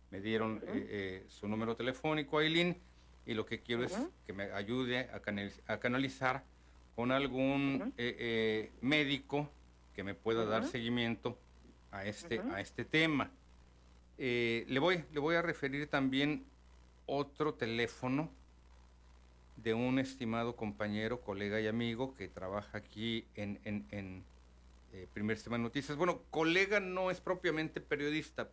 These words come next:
Speaker 1: pero él se encarga más también de labores administrativas y sabe muy adecuadamente este tipo de casos que usted me está refiriendo.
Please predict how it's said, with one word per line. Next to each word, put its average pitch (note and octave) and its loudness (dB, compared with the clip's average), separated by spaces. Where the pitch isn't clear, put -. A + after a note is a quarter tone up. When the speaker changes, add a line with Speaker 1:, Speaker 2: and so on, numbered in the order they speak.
Speaker 1:
pero C3 0
él D3+ 0
se D#3+ -4
encarga C#3+ 0
más B2+ -2
también C3+ 0
de A#2 0
labores A#2+ 0
administrativas C3+ 0
y C3+ -4
sabe D#3 2
muy D#3 2
adecuadamente D3 2
este C#3 -2
tipo C#3 -4
de C#3 -2
casos C3 -2
que - -10
usted A#2+ -4
me B2 0
está A2 0
refiriendo. C3+ 0